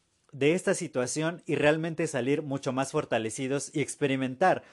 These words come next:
un crecimiento propio, un crecimiento personal, porque estamos actuando, porque estamos dispuestos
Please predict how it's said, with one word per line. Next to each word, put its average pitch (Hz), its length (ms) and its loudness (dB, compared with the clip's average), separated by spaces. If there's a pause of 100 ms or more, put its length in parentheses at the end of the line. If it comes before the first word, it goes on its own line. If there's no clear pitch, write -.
(100)
un 165 140 -4
crecimiento 156 880 0
propio, 160 400 2
un 135 80 -2
crecimiento 147 640 -2
personal, 127 480 -4
porque 139 260 -6
estamos 202 460 0
actuando, 113 460 -4 (220)
porque 147 240 0
estamos 202 460 2
dispuestos 165 680 0